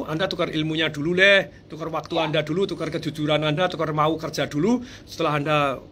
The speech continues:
Speaker 1: me-, kan kita bisa toh, "Bapak yang modalin, saya yang kerja, boleh nggak?" Nggak, nanti di
Speaker 2: Boleh.
Speaker 1: properti saya ajarin bagaimana Anda tanpa duit bisa dapat. Yang penting punya ilmunya dulu. Kalau Anda jalan-jalan bisa nemu duit, nah ini. Kan saya di properti restaurant, saya jalan, jalan-jalan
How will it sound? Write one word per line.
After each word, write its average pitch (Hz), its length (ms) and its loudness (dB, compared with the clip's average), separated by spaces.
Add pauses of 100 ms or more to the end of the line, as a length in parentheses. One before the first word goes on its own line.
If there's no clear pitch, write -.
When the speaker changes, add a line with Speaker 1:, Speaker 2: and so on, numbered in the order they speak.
Speaker 1:
me-, 135 720 -6
kan 233 240 -6
kita 240 160 -4
bisa 196 240 0
toh, 180 160 -6 (640)
"Bapak 180 240 0
yang 170 80 4
modalin, 165 340 0
saya 180 200 -2
yang - 40 -6
kerja, 147 280 -6
boleh 165 180 0
nggak?" 143 160 -4 (800)
Nggak, - 160 0
nanti 175 220 4
di 180 100 0
Speaker 2:
Boleh. 175 80 0
Speaker 1:
properti 190 400 0
saya 185 300 4
ajarin 196 340 -2 (400)
bagaimana 180 400 -2
Anda 220 160 2
tanpa 202 320 0
duit 247 160 0
bisa 185 240 -4
dapat. 190 320 -6
Yang 170 160 0
penting 240 140 2
punya 233 180 2
ilmunya 233 400 2
dulu. 240 300 0 (340)
Kalau 214 220 -2
Anda 254 100 4
jalan-jalan 180 560 2
bisa 190 240 -2
nemu 214 240 2
duit, 214 400 4
nah 147 80 -2
ini. 143 160 -2 (800)
Kan 170 160 0
saya 190 160 4
di 156 140 0
properti 165 340 0
restaurant, 196 240 -2
saya 202 120 -2
jalan, 139 200 -4
jalan-jalan 165 380 -2